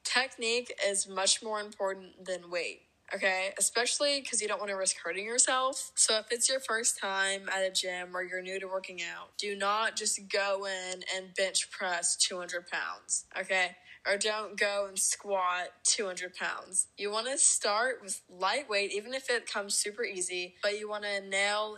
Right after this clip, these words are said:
your technique. Once you have your technique, then slowly start adding weight, okay? You don't just wanna, even if you know the technique, don't just add a whole bunch of weight at one time. Do it slowly over, you know, a few weeks or more than that before you start adding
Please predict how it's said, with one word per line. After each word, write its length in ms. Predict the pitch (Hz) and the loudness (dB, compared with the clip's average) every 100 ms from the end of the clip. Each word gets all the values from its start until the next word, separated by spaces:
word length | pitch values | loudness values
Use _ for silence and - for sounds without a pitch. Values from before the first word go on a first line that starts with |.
| - | -8
your 140 | 190 | -6
technique. 680 | 190 196 190 185 180 - - - | -4 -6 -6 -6 -6 -6 -16 -14
Once 320 | 269 294 311 | -4 -2 0
you 80 | 254 | 2
have 120 | 233 233 | 2 0
your 80 | |
technique, 600 | 247 233 - 202 190 185 - | 0 -2 -2 -4 -4 -6 -12
then 380 | 185 208 208 208 | 0 2 2 4
slowly 460 | - - 208 208 | 4 4 2 2
start 280 | 202 - 196 175 | 0 2 2 2
adding 300 | 185 185 175 | 0 -4 -4
weight, 240 | 175 151 - | -2 -2 -6
okay? 400 | - 185 180 180 - | -4 0 0 -2 -6
You 100 | 185 | 0
don't 160 | 202 202 | 0 0
just 200 | 202 - | -2 -2
wanna, 200 | 208 196 | -2 0
even 160 | 226 262 | 0 -2
if 100 | 277 | -4
you 80 | |
know 100 | 262 | -2
the 120 | 247 247 | 0 0
technique, 480 | 233 226 220 220 - | -2 -2 -4 -4 -2
don't 220 | 202 208 | -2 -2
just 260 | 208 - - | -2 -4 0
add 200 | 196 190 | 4 4
a 40 | 196 | 2
whole 120 | 202 | -4
bunch 200 | 196 190 | -4 -4
of 60 | 185 | 0
weight 300 | 180 175 - - | 0 -2 -6 -4
at 180 | 190 170 | -2 0
one 200 | 180 175 | -2 -8
time. 460 | 180 180 127 160 180 | -6 -4 -4 -8 -8
Do 140 | 202 208 | -2 -2
it 120 | - | 0
slowly 880 | - 247 226 214 208 208 214 220 240 - | 0 0 0 0 0 -2 -2 -2 -4 -2
over, 640 | 202 190 190 190 185 190 _ _ _ 208 | -2 0 0 0 -2 -6 _ _ _ -6
you 120 | 208 | -2
know, 200 | 196 180 | -2 0
a 80 | 185 | -2
few 400 | - 214 202 214 | -4 -6 -2 -2
weeks 640 | 214 202 220 240 - - | -2 -2 -2 -4 -2 0
or 380 | 202 190 185 190 | 0 0 -2 -4
more 280 | 190 196 196 | -4 0 0
than 140 | 190 185 | 0 -2
that 460 | 180 180 202 - | 0 0 -2 -6
before 360 | 208 202 208 208 | -8 -6 -2 0
you 100 | 202 | 2
start 320 | - 202 190 190 | 4 6 4 4
adding 560 | 185 185 180 180 180 | 0 0 -4 -6 -12